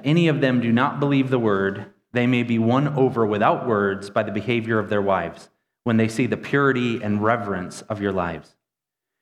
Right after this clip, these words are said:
Your beauty should not come from outward adornment, such as elaborate hairstyles and the wearing of gold jewelry or fine clothes.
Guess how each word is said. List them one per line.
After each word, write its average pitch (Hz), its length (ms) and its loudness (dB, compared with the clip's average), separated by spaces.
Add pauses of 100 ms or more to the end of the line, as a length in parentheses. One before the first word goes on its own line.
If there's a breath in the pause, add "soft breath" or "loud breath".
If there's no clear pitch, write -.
(200)
Your 120 100 2
beauty 156 380 2
should 143 180 0
not 135 200 -2
come 135 220 0
from 123 160 0
outward 123 300 0
adornment, 117 640 0
such - 260 -4
as 113 140 -4
elaborate 113 600 0
hairstyles 127 640 0
and 110 100 0
the 104 60 -2
wearing 117 300 2
of 104 120 -2
gold 104 240 0
jewelry 139 460 2
or 110 100 0
fine 101 320 -4
clothes. 113 480 0